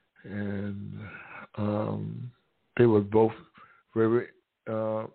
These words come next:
instrumental in my life and my faith and my walk in the ministry. And, um, oh, God. Yeah. But I know he's gone on to be with glory and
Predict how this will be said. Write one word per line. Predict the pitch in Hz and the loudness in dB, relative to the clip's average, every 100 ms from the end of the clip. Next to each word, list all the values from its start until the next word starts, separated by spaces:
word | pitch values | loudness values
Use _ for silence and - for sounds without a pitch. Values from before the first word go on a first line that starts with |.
| - | -8
instrumental | 110 - 117 107 107 110 107 | -8 -8 -8 -6 -4 -4 -6
in | 101 | -6
my | 101 104 | -6 -6
life | 104 107 107 107 | -2 -2 -2 -6
and | 104 98 | -10 -10
my | - - | -12 0
faith | 113 107 110 | 4 4 4
and | 107 101 | -4 -2
my | 98 | 0
walk | 98 104 104 107 - - - - - _ | 2 4 6 4 0 -18 -16 -16 -18 _
in | 101 | -2
the | 98 | 0
ministry. | 98 104 104 98 - - 113 117 113 113 _ _ _ 143 107 101 _ - | 4 4 4 0 -4 -2 -2 -2 -8 -12 _ _ _ -12 -10 -12 _ -2
And, | 107 107 107 110 110 117 | 2 2 2 -2 -4 -2
um, | 110 107 110 - 120 123 _ _ _ - _ _ - - _ _ _ _ _ _ 107 | 0 0 -2 -4 -10 -14 _ _ _ -20 _ _ -20 -20 _ _ _ _ _ _ 4
oh, | 104 104 | 6 6
God. | 104 101 98 101 - _ _ _ _ _ _ | 6 4 4 2 -4 _ _ _ _ _ _
Yeah. | 107 104 101 98 104 107 113 101 _ | 6 8 8 6 2 -2 -6 -12 _
But | 104 104 | 4 6
I | 104 | 8
know | 107 104 | 8 8
he's | 101 110 - | 6 4 4
gone | 107 107 | 6 6
on | 104 | 4
to | 101 | 2
be | 107 107 | 4 4
with | 107 104 | 2 2
glory | 107 107 107 104 104 107 - | 4 6 6 4 0 -4 -6
and | - | -8